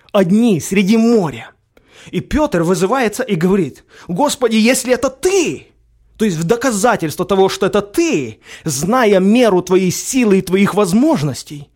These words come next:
повели мне сейчас прийти к тебе по воде. И это будет доказательством твоей силы, что это только ты такое можешь сделать». И он ожидал, вот я лично наблюдаю в этом моменте, что Петр ожидал,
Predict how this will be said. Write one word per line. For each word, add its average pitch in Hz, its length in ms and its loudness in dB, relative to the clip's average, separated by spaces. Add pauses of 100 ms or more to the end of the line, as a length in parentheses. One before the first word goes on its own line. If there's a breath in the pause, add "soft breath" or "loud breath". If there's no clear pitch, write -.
(420 loud breath)
повели 262 640 2
мне 202 480 2
сейчас 208 580 -2
прийти 190 320 -4
к - 60 -12
тебе 185 200 2
по 185 140 0
воде. 151 360 -2 (680)
И 170 40 -4
это 180 160 0
будет 190 220 0
доказательством 180 800 -2
твоей 170 300 0
силы, 208 420 -2
что - 200 -4
это 165 120 -4
только 170 300 0
ты - 180 -8
такое 147 240 -6
можешь 127 300 -6
сделать». 120 320 -16 (840 soft breath)
И 196 180 0
он 320 340 2
ожидал, 202 920 -2
вот 160 160 -4
я 254 200 0
лично 208 360 0
наблюдаю 185 400 2
в - 20 0
этом 170 180 0
моменте, 160 520 0
что - 200 -4
Петр - 440 -2
ожидал, 170 720 0